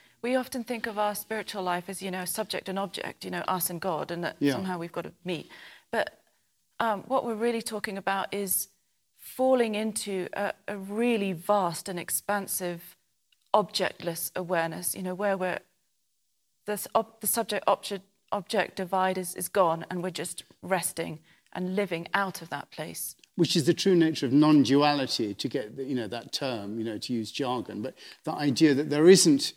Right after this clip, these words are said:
Speaker 2: there are no others, that we are all of one.
Speaker 1: Yeah, and then we, we, it's not then that we, uh, sometimes trust and sometimes don't trust.
Speaker 2: Yeah.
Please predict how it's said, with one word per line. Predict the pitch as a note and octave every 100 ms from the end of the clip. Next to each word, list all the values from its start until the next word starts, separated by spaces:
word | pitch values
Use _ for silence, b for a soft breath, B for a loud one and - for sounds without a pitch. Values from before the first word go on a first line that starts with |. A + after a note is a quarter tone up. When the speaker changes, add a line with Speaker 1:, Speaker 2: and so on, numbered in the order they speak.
| b b b b
Speaker 2:
there | F#3+ C#3+ F3
are | F3+ F3+
no | E3 F3
others, | G3+ - - - - _ _ _
that | D#3
we | D3+ D3+
are | D3+ D3 D3 - -
all | F3 E3 D#3+
of | C#3+ C3 A#2
one. | A#2 C3+ A2+ F#2 F#2 _ _ _
Speaker 1:
Yeah, | B3+ B3+ D4+ C4+
and | C4+
then | D4
we, | C#4 C4 -
we, | D4
it's | - C4
not | C#4+ - -
then | C#4 C#4
that | B3
we, | B3 A#3+ -
uh, | A#3 - _ _ _ _
sometimes | - C4+ B3 A#3+ A3+
trust | - G#3+ G#3+
and | G#3+
sometimes | A#3+ A3 A3 G#3
don't | A3 -
trust. | - G3 G#3+ - -
Speaker 2:
Yeah. | G#2